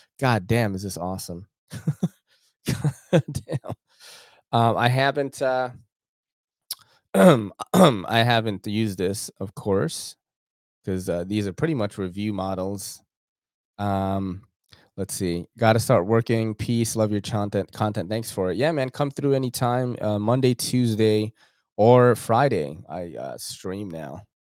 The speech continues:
Tuesday morning and Friday morning, as well as Monday night. This is sick, dude. This is sick. Wow. I mean, I can't really, I mean, of course the ergos are gonna be good. I mean, it's huge. <laughs>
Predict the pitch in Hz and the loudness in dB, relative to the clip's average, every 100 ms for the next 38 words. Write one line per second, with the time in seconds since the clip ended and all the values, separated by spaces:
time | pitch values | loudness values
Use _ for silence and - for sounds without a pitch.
0 | _ _ - 120 110 107 107 107 104 98 | _ _ -6 -4 -2 -2 -2 -4 -6 -6
1 | - 123 123 120 120 117 113 101 101 101 | 0 2 2 -2 -2 -4 -6 -8 -6 -4
2 | 104 101 - 110 107 110 101 92 90 95 | -4 -4 -6 -4 -4 -2 -4 -4 -6 -8
3 | - - - _ _ _ _ _ _ _ | -10 -16 -16 _ _ _ _ _ _ _
4 | _ _ _ _ _ _ 110 131 92 - | _ _ _ _ _ _ -8 -6 -6 -6
5 | 101 90 80 73 73 _ _ _ _ _ | -6 -8 -10 -12 -14 _ _ _ _ _
6 | _ 85 - - 85 78 - 82 73 - | _ -14 -12 -12 -10 -10 -10 -8 -10 -12
7 | - _ _ _ _ _ _ _ _ _ | -20 _ _ _ _ _ _ _ _ _
8 | _ _ _ _ _ 73 64 143 143 _ | _ _ _ _ _ -6 -4 -6 -10 _
9 | _ _ _ _ _ _ _ _ - 131 | _ _ _ _ _ _ _ _ 2 4
10 | 143 110 131 - 165 147 135 117 78 - | 4 2 0 2 2 4 4 2 -2 -10
11 | _ _ 123 123 117 - 151 143 - 107 | _ _ -2 0 0 4 4 4 2 0
12 | 110 107 104 107 92 95 90 117 113 95 | 2 2 0 -6 -6 -8 -2 0 2 0
13 | 98 98 95 - - - - 117 92 85 | -4 -8 -8 -12 -14 -12 -2 0 0 -2
14 | - - 147 - 160 147 - | -10 -8 -6 -2 0 0 -2